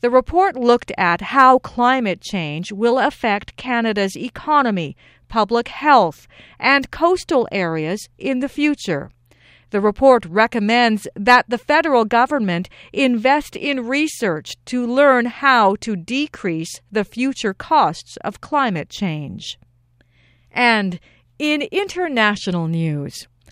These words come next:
Australia changes rules for women in military. The Australian military will allow women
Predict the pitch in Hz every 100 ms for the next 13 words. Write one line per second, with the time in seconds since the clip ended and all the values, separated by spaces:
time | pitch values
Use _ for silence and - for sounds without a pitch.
0 | _ _ 208 208 - 262 269 269 247 196
1 | 180 - 294 247 240 214 196 180 196 247
2 | 226 196 - - - 208 180 240 311 208
3 | 170 185 - - 240 226 220 277 320 -
4 | 208 156 147 - - _ _ _ _ _
5 | _ _ _ _ _ 196 294 302 294 -
6 | 339 392 311 240 208 233 226 202 202 165
7 | 156 160 151 240 294 349 - 240 233 214
8 | 214 277 269 240 302 214 165